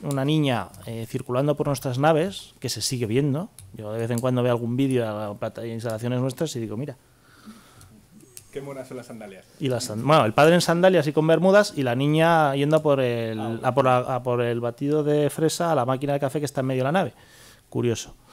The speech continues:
Speaker 1: Entonces, mientras que no lleguemos a esa cultura preventiva de que eso no lo permitan,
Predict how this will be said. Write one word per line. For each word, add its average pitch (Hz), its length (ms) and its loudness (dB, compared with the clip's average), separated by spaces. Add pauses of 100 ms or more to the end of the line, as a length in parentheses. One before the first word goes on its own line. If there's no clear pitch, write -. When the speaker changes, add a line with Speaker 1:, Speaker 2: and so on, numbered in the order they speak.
(540)
Speaker 1:
Entonces, - 460 -4 (520)
mientras 147 360 0
que - 80 -4
no 147 80 2
lleguemos 170 240 4
a 170 60 0
esa 160 120 0
cultura 151 600 4 (120)
preventiva 135 540 4
de 117 140 0
que 120 140 -6
eso 123 160 -4
no 143 100 2
lo 143 120 4
permitan, 160 560 -2